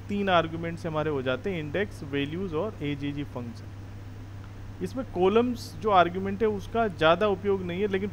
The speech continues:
फिर भी अगर आप कॉलम्स को यूज़ करते हैं, क्योंकि output में जो values आप लिखते हैं वो कॉलम उसमें आ जाता है। लेकिन अगर आप कॉलम्स को bound करना चाहें, जैसे आप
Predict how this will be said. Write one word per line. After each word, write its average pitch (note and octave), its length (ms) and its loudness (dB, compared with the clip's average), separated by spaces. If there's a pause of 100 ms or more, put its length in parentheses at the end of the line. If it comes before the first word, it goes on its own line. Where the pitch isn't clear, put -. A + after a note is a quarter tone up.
फिर G3 140 2
भी A3+ 120 2
अगर G#3+ 220 4
आप G#3+ 220 2
कॉलम्स G#3 360 2
को A3 120 -4
यूज़ G3 300 -4
करते D3 260 -2
हैं, C#3+ 100 -4
क्योंकि G3 240 -4
output F3+ 600 2
में A3 220 2
जो G#3+ 140 0
values F3+ 460 2
आप F#3 180 4
लिखते F3 260 -2
हैं G#3+ 60 2
वो G3 240 0
कॉलम F#3+ 340 0 (920)
उसमें - 280 -4
आ D#3+ 120 8
जाता C3+ 280 0
है। C3+ 60 -4
लेकिन F#3+ 220 -2
अगर F#3+ 220 4
आप A3 220 2
कॉलम्स G3 380 0
को A#3 180 0
bound A3+ 340 6
करना E3+ 260 0
चाहें, B2 240 -6
जैसे D3+ 200 -6
आप F3+ 80 0